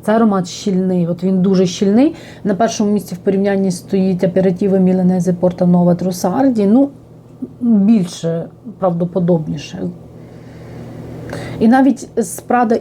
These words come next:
Iris порівняння, це, як би, ну, база десь чуть-чуть, у нього дуже така щільна база. А я навіть думала, що вона, м, е, така доросла, скажімо так, аромат такий дорослий, тобто в ньому немає якоїсь прозорості, в ньому немає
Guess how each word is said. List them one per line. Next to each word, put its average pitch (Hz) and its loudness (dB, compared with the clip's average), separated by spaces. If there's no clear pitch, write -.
Iris 302 2
порівняння, 202 0
це, 240 -4
як 226 0
би, 208 2
ну, 233 6
база 285 2
десь 254 2
чуть-чуть, 240 -2
у 208 0
нього 277 2
дуже 254 2
така 262 0
щільна 220 2
база. 285 0
А 202 -2
я 233 2
навіть 226 4
думала, 233 4
що 185 0
вона, 208 2
м, 185 -4
е, 180 2
така - 0
доросла, 190 2
скажімо 175 -4
так, 170 -4
аромат 196 2
такий 175 0
дорослий, 175 2
тобто 175 -4
в 175 2
ньому 196 0
немає 196 0
якоїсь 180 0
прозорості, 208 2
в 196 0
ньому 196 0
немає 190 0